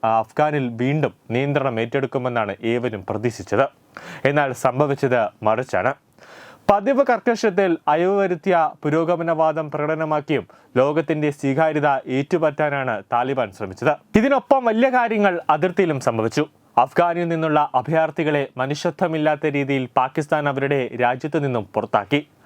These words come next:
ഇത് താലിബാൻ പാകിസ്ഥാൻ ബന്ധം ഏറ്റവും മോശം രീതിയിലാക്കി. പാകിസ്ഥാനിൽ താലിബാൻ പിന്തുണയുള്ള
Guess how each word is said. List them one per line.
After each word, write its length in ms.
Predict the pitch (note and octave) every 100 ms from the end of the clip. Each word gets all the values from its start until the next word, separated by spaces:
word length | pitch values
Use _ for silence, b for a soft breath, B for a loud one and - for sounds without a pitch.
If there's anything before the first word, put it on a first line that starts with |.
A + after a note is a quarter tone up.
| B B
ഇത് 200 | A#2+ B2+ -
താലിബാൻ 480 | C3 C#3+ C#3 C#3 B2+ -
പാകിസ്ഥാൻ 540 | B2+ - C#3+ D3 C#3+
ബന്ധം 300 | C3+ C3 C3 -
ഏറ്റവും 420 | B2+ B2+ C#3+ C3+
മോശം 380 | B2 C#3 - C3
രീതിയിലാക്കി. 640 | G#2+ G#2+ G2+ F#2+ F#2+ D3+ - _ B B B -
പാകിസ്ഥാനിൽ 580 | G3+ G#3+ B3+ C4+ A#3 A3+
താലിബാൻ 520 | G3 F#3 G3+ G#3 A3+ G#3+
പിന്തുണയുള്ള 680 | G3 G3+ G3+ F3+ F3 D#3